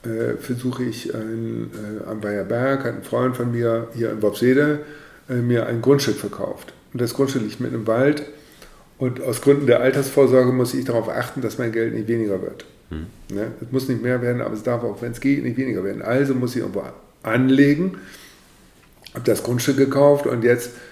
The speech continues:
Speaker 1: weil mir es großen Spaß macht, möchte ich es auch ganz gerne bebauen.
Speaker 2: Mhm.
Speaker 1: Hm. Und ich finde keinen Draht zu diesem Gelände. Also es ist ein Baugrundstück. Ich
Speaker 2: Mhm.
Speaker 1: habe zwar schon Entwürfe gesehen und so, aber es ist einfach noch nicht so, dass ich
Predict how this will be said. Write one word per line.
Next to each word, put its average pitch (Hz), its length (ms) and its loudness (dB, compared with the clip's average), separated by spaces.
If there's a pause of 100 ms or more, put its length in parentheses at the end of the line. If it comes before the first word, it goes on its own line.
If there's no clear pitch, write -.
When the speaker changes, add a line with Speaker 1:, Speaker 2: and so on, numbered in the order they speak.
(160)
Speaker 1:
weil 120 100 2
mir 120 60 2
es 113 120 0
großen 120 240 0
Spaß 117 320 2
macht, 120 120 0
möchte 113 120 0
ich 110 60 -6
es 123 60 -4
auch 113 120 0
ganz 110 180 -4
gerne 107 200 -2
bebauen. 98 400 -4 (340)
Speaker 2:
Mhm. 78 240 -4
Speaker 1:
Hm. 127 280 4 (380)
Und 120 240 -2
ich 127 160 -8
finde 160 420 0
keinen 127 680 -4 (1120)
Draht 120 580 -2
zu - 120 -6
diesem 117 680 -6 (180)
Gelände. 95 400 2 (500)
Also 117 200 -2
es 104 100 -10
ist - 20 -6
ein 117 120 -2
Baugrundstück. - 680 0 (240)
Ich 82 100 -2
Speaker 2:
Mhm. - 40 0
Speaker 1:
habe 120 100 -2
zwar 107 140 0
schon 113 180 -6
Entwürfe 135 420 -4
gesehen 127 380 -2
und 123 140 -8
so, 127 220 -4
aber 117 260 -4
es 107 120 -10
ist 117 260 -12
einfach 143 360 -4
noch 127 120 -4
nicht 127 160 -6
so, 127 140 -2
dass 113 200 -4
ich 110 80 -16